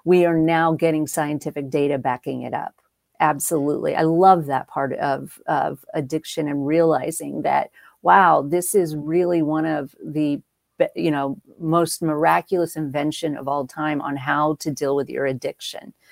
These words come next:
And, you know, I think that a hundred years from now, people will look back and say, "Wow, how did they figure that out, that that was the way to heal?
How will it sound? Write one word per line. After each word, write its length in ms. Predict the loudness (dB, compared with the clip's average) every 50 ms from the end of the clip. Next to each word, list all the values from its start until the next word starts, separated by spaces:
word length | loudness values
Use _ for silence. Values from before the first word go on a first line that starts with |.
| -20 -20 -20 -20 _ 0
And, 520 | 2 6 6 8 8 6 6 4 0 -2 -8 _ -6
you 120 | -4 -2 -2
know, 220 | 0 -2 -2 -4 _ -14 -6 -2
I 120 | -2 -2
think 320 | 0 0 0 0 0 -2 -2
that 320 | -2 0 0 0 -2 -4 _ -20 -20 -20 -20 -10 -6
a 80 | -2 2
hundred 320 | 4 6 6 6 4 4
years 300 | 6 6 6 6 4 0
from 260 | -6 -6 -4 -2 0 0
now, 280 | 0 0 -2 -2 -4 -4
people 380 | -4 -4 -2 2 2 2 4
will 200 | 4 2 2 4
look 220 | 2 2 2 2 2
back 300 | 4 4 4 4 0 -2
and 120 | -4 -2
say, 140 | 0 0 2
"Wow, 300 | 4 4 4 6 6 4
how 200 | 2 2 -2 0
did 200 | 0 0 0 0
they 140 | 0 0 0
figure 420 | -2 -4 -4 -2 0 0 0 2
that 200 | 2 2 2 2
out, 360 | 4 4 4 2 2 0 -2
that 180 | -2 -2 2 4
that 240 | 6 6 6 6 4
was 200 | 0 -2 0 0
the 120 | 0 0
way 240 | 2 2 2 0 0
to 240 | -2 -4 -6 -6 -6
heal? 480 | -4 -4 -2 -2 -2 -2 -4 -10 -16